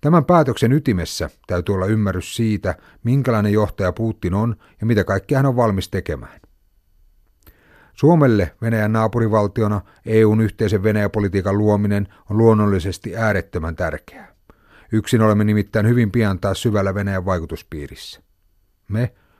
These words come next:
olemme lähtökohtaisesti E U:n Venäjä-politiikan toteuttamisen ja seurausten keskiössä. Euroopan unionin tehtävänä on taata paitsi rauha Euroopassa, myös pitää kiinni arvoistaan.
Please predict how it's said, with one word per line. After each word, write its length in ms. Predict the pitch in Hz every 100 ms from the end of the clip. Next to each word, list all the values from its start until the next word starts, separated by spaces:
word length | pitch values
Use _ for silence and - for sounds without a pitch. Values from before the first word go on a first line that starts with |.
| _
olemme 240 | 98 101
lähtökohtaisesti 1040 | 104 98 - 104 92 - 92 92 - 101 104
E 80 | 98
U:n 160 | 95
Venäjä-politiikan 760 | 95 98 90 95 90 90 87 87
toteuttamisen 760 | 98 101 90 - 90 82 85 - _ _
ja 60 | -
seurausten 600 | 98 90 87 78 87 78
keskiössä. 680 | 82 - - - - - _ _ _ _ _ _ _ _ _ _ _ _ _ _ _ _ _ _
Euroopan 420 | 120 170 165 135
unionin 540 | 135 147 123 95 90 82 -
tehtävänä 580 | 120 117 - 98 92 87
on 140 | 107 98
taata 260 | 104 107
paitsi 300 | - 113 -
rauha 340 | 143 143 101 101
Euroopassa, 640 | 98 85 78 - - - - - - -
myös 120 | -
pitää 240 | 135 117
kiinni 380 | - 135 104 107
arvoistaan. 680 | 110 104 78 69 - -